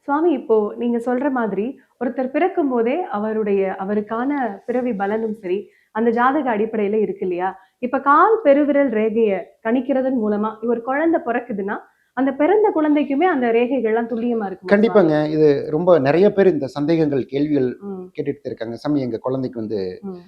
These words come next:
Speaker 2: ரேகை பார்க்கலாமா?" அப்படின்னு.
Speaker 1: ம்.
Speaker 2: குழந்தைங்கிறது வந்து எப்பவுமே ஒரு பிஞ்சு மழலை அப்படிங்கிறது, பிஞ்சு குழந்தைங்கிறது வந்து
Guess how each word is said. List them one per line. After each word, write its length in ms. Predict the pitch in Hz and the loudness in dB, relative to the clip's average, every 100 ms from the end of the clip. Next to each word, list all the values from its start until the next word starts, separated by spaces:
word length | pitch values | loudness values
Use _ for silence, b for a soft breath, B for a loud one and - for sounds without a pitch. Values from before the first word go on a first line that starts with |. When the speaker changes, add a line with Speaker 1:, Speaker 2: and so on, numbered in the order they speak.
| 185 _ - | -20 _ -10
Speaker 2:
ரேகை 300 | 135 135 127 | -4 -4 -4
பார்க்கலாமா?" 480 | 120 117 104 104 | -8 -6 -6 -6
அப்படின்னு. 260 | 107 104 175 | -8 -6 -2
Speaker 1:
ம். 60 | 185 | 2
Speaker 2:
குழந்தைங்கிறது 560 | 185 233 247 208 185 | 4 4 4 4 4
வந்து 300 | 156 151 170 | 2 4 4
எப்பவுமே 440 | 147 165 202 226 220 | 4 2 2 2 4
ஒரு 240 | 170 - | 4 0
பிஞ்சு 460 | 226 247 208 233 165 | 0 2 2 0 -2
மழலை 520 | 165 165 170 175 - | -8 -2 0 0 -4
அப்படிங்கிறது, 400 | 151 160 156 156 | -8 -6 -6 -8
பிஞ்சு 360 | 165 190 214 190 | -12 -12 -10 -6
குழந்தைங்கிறது 500 | 170 170 170 151 139 | -4 -2 -4 -6 -8
வந்து 400 | 135 139 135 135 | -10 -6 -6 -6